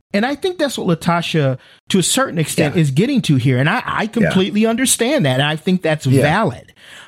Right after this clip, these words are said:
Speaker 1: But I
Speaker 2: Yep.
Speaker 1: think, uh, some of the other things that stated here in that same breath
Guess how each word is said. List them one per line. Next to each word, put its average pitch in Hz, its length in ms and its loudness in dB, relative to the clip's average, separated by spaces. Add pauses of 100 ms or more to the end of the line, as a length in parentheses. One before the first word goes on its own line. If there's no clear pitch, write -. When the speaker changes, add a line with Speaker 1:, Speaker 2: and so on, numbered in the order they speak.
Speaker 1:
But 185 100 -2
I 190 80 2
Speaker 2:
Yep. 175 80 -4
Speaker 1:
think, 214 420 -2 (580)
uh, - 60 -10 (100)
some 226 280 0
of 202 80 -2
the 175 220 0
other 240 300 -2
things 147 320 0
that 131 120 -2
stated 131 380 -2
here 127 420 2
in 180 260 2
that 151 220 -2
same 180 600 2
breath 123 640 -4